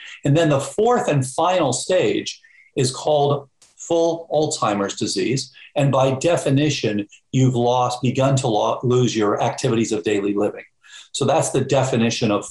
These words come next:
full-on Alzheimer's. So again, we don't ever want anyone to get Alzheimer's. We don't want people to wait that long. But yes, we see some people.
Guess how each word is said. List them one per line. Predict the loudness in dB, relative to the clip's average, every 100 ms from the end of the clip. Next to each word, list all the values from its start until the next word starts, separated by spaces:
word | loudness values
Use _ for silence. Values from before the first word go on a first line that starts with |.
| -2
full-on | 0 2 0
Alzheimer's. | 0 0 -2 -4 -2
So | 0 0 -2 -4
again, | -2 2 2 2
we | 2 2
don't | 2 0 -4 -2
ever | 0 2 2
want | 2 0 0 0
anyone | 0 2 2 0 0
to | 0
get | 2
Alzheimer's. | 2 0 -2 -4 -6 -2
We | 0 2
don't | 2 2
want | 0 0
people | -2 0
to | 0
wait | 2 2 0 -2
that | -4 -4
long. | -6 -6 -12 -20 _ -2
But | 0 2
yes, | 0 0 -2
we | 0 0
see | 0 -2
some | -2 -2 0 0 0
people. | 0 0 -2 -4